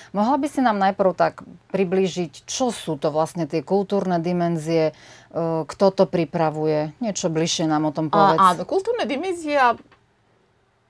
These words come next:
Speaker 2: môžem povedať, znamená, náš rádio Rozhlas oslovuje päťdesiattri roky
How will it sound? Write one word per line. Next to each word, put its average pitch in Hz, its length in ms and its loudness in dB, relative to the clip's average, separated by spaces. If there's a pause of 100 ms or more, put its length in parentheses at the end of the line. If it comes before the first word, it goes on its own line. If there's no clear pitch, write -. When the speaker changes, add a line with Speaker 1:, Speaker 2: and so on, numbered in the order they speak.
(200)
Speaker 2:
môžem 214 400 -4
povedať, 196 480 -2
znamená, 196 400 -4
náš 190 320 -6
rádio 185 560 -2
Rozhlas 185 560 -4
oslovuje 185 400 -4
päťdesiattri 185 880 -6 (320)
roky 160 320 -8